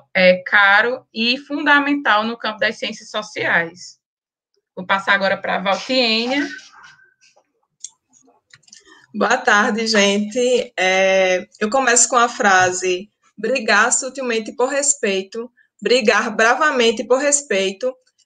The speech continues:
Speaker 2: brigar por justiça e por respeito." Eu começo com esse trecho da música de Elza Soares, A Carne,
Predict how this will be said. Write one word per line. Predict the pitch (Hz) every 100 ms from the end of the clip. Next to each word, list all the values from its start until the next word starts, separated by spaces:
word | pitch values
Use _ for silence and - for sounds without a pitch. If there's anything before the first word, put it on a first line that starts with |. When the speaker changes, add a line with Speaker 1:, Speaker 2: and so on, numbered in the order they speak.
| -
Speaker 2:
brigar | 214 262 226 208 233 240
por | 240
justiça | 247 254 - 226 262
e |
por | 220
respeito." | 254 277 - 190 170 165 180 - _ - -
Eu | 214
começo | 262 262 254 -
com |
esse | 240 254 240
trecho | 226 196 220 214 202
da | 202
música | 196 190 208
de | 190 196 185
Elza | 202 226
Soares, | - 240 185 180 185 185 190
A | 202 214
Carne, | - 175 190 208 190